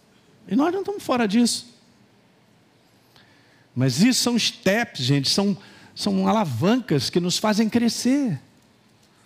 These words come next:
A gente vai aprendendo. Mas no final, olha só, e Deus o havia abençoado em tudo. Eu creio como tá escrito. Alguém diga aleluia aí. Se você for ler vinte e quatro, você vai ver que o servo dele, Eliezer,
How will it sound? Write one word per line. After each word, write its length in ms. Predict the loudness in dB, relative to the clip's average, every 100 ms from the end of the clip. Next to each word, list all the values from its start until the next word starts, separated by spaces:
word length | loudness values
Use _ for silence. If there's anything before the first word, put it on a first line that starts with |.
| _ _ _ _ _ _
A 60 | -10
gente 240 | -6 -4
vai 120 | 0 -2
aprendendo. 480 | 0 0 0 0 -4 -4
Mas 160 | 0 2
no 100 | 2
final, 460 | 2 2 4 2
olha 180 | 2 2
só, 340 | 2 2 0 -2 -14 _
e 120 | -2
Deus 400 | 2 2 2 2
o 80 | 0
havia 240 | 0 0
abençoado 800 | 0 0 0 0 0 0 0 0
em 120 | -4 -6 0
tudo. 480 | 2 4 0 -6 -12 -18 _ _ _ _ _ _ -20 -20 -20 -20 -20 -20 -20 -20 -20 0
Eu 160 | 0 2
creio 320 | 0 2 2
como 180 | 0 0
tá 140 | 0
escrito. 420 | 2 2 2 2
Alguém 220 | 0 2 2
diga 160 | 4
aleluia 400 | 4 4 4 4
aí. 260 | 2 0 -2 -10 -18 -16 -14 -8
Se 120 | 0
você 260 | 0 2 0
for 160 | 2
ler 160 | 2 2
vinte 220 | 0 0
e 40 |
quatro, 300 | 0 0 0
você 80 | -2
vai 100 | 0
ver 140 | 2 0
que 80 |
o 80 | 0
servo 400 | 2 2 2 -2
dele, 320 | 0 2 2
Eliezer, 640 | 2 2 2 0 0 0